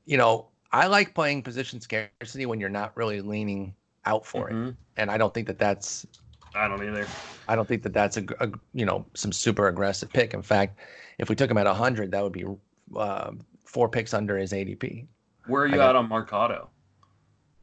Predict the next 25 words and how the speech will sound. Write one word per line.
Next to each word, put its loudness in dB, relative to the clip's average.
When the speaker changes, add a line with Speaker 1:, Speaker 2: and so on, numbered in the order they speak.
Speaker 1:
On 2
Oscar 2
Mercado? 4
I 4
actually 0
Speaker 2:
Mm-hmm. -12
Speaker 1:
quite 0
love 0
Oscar -6
Mercado. -10
Speaker 2:
'Cause -20
Speaker 1:
And -10
it'd -2
Speaker 2:
he's, 2
Speaker 1:
be 2
Speaker 2:
he's 4
Speaker 1:
more 6
Speaker 2:
another 0
option 0
in -8
that, -4
in -8
that -2
hundred -6
range. -8